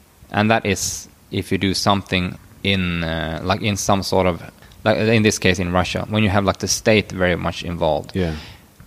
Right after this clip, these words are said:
Speaker 1: I think, quite frankly, now,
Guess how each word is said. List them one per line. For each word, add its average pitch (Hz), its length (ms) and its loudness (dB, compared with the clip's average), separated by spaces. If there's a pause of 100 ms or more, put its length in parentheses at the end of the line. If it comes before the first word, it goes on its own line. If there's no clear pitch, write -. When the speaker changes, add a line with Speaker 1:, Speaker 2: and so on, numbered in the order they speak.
(100)
Speaker 1:
I 101 100 -2
think, - 420 -4 (380)
quite 123 220 2
frankly, 123 580 2 (440)
now, 117 720 4